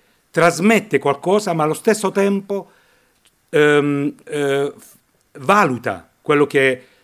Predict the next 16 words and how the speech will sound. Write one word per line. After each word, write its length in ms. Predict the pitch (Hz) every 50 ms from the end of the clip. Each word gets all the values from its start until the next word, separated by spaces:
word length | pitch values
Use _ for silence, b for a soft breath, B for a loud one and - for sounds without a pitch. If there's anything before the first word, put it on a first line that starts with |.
| b b _
quello 240 | - 165 165 160 147
che 140 | - 147
deve 220 | 123 135 131 131 131
dire 500 | 127 160 180 196 202 220 214 - - _ _
e 100 | _ 151
valuta 420 | 135 131 170 175 175 170 160 170 160
anche 240 | 196 214 208 196 -
quello 300 | - 196 208 220 214 208
che 280 | - 165 170 175 165 b b b b b _
potrebbe 420 | - 175 180 - 202 214 175 170
entrare 680 | 202 196 180 - - 214 254 247 226 175 139 123 120 123
all'interno 840 | 117 117 131 147 165 165 - 127 117 107 107 113 117 123 127 127 123 b b b b b b
della 320 | _ 113 131 131 135 143
casa 340 | 143 - 120 107 104 - 117
di 140 | 107 107 117
Dio. 320 | 104 104 98 82 - 87